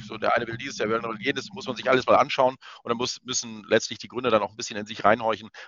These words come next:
was fühlt für sich eigentlich, äh, was fühlt für sich eigentlich für sie am, am besten an.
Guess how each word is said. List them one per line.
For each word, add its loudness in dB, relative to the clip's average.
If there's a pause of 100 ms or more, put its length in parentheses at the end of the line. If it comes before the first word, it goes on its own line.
was 2
fühlt -8
für -8
sich 0
eigentlich, 2
äh, 4
was 2
fühlt -16
für -12
sich -8
eigentlich -8
für -14
sie -6
am, -2 (100)
am 0
besten -6
an. -10